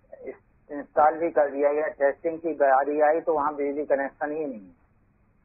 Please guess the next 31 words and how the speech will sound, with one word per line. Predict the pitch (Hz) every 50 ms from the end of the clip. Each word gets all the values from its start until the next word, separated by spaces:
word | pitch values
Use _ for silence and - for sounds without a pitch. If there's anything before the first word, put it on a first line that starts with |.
| _ _ _ _ _ _ _ _ _ _ _ _ _ _ _ -
अ, | - - - 117
फर्जी | - _ _ _ - 143 147 143 143 147 160 175 180 185 196
आधार | - - 139 135 143 139 - 147 151 160 175 170
कार्ड | - - - 147 139 143 147 151 143 135
बनाकर | 131 139 131 131 131 131 123 - 156 156 156 170 - _ _ _ _ _ _ _ _ _ _ _ _ _ _ _ _ _ _ _ -
छत | - 139 139 -
में | 160 160 151
विवाह | 139 143 143 139 135 135 151 156
कर | 151 - 160 156 143 127
धोखाधड़ी | 127 147 147 143 147 147 143 151 151 156 156
करने | 151 151 139 135 139 139
वाली | 139 135 139 143 139
दुल्हन | 123 135 135 127 127 143 151 143
को | - 170 165 160
कोतवाली | 143 - - 139 139 139 139 135 135 139 143
पुलिस | 139 - 135 127 120 -
ने | 135 139 131
किया | - 143 135 131
गिरफ्तार। | 127 127 123 117 - - 139 139 139
मामला | 139 131 127 127 131 131 135
पन्ना | 127 - 131 127 127 131 139 139 135
जिले | 127 135 131 131 131
का | 127 135 131
है। | 123 123 - - - _ _ _ _ _ _ - 123
यहाँ | 123 127 135 139
एक | 143 139 -
महिला | 123 127 127 131 135 139 143
जो | 143 135 131 127
है, | 135 143 143 143
वो | 135 - _ _ - 123 120 120
शादीशुदा, | 117 _ - 120 127 135 143 135 - 147 131 143 143 143 143